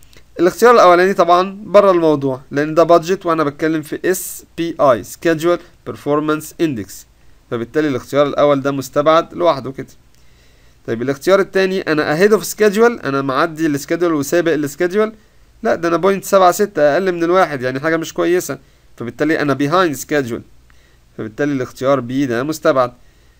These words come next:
اتبقى عندنا الاجابتين سي ودي. هل انا بعمل progressing ستة وسبعين في المية من الريت الاوريجينالي بلاند،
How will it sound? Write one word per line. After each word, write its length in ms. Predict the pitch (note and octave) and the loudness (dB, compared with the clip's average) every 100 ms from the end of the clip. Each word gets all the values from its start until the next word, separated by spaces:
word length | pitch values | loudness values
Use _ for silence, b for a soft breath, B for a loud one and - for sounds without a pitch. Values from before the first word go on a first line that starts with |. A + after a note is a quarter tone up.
| _ _ _ _ | _ _ _ _
اتبقى 340 | C3+ D3+ C#3 F#3 | 0 2 4 2
عندنا 260 | F3+ G3 | 2 2
الاجابتين 460 | G3 D3+ D#3 D#3+ F3 | 2 0 -2 0 -4
سي 200 | D#3+ E3+ | 0 0
ودي. 340 | C#3+ B2+ A2+ - _ b b b - | 0 -2 -6 -10 _ b b b -2
هل 140 | F#3+ | 0
انا 120 | A3 | 2
بعمل 360 | G#3 G#3+ G3 D#3 D3+ | 4 4 4 -2 -4
progressing 640 | D#3 D#3+ G3 D#3+ A#2+ A2+ b b | -2 0 0 0 -6 -8 b b
ستة 320 | - G#3 G3 | -6 -4 0
وسبعين 360 | F3 D#3+ D3+ F#3 | -2 0 -2 -2
في 140 | - | -4
المية 520 | D3+ D3+ F3+ E3+ B2+ - b - | -6 -2 0 0 -2 -4 b -10
من 180 | C3+ C#3 | -2 0
الريت 540 | C#3 F3 F3 C3+ - | 2 4 4 2 -4
الاوريجينالي 600 | C3+ B2 C#3+ E3 D#3 C3+ | -4 -2 0 0 0 -2
بلاند، 520 | B2 C3+ F3+ A3 A3 | -2 0 2 2 0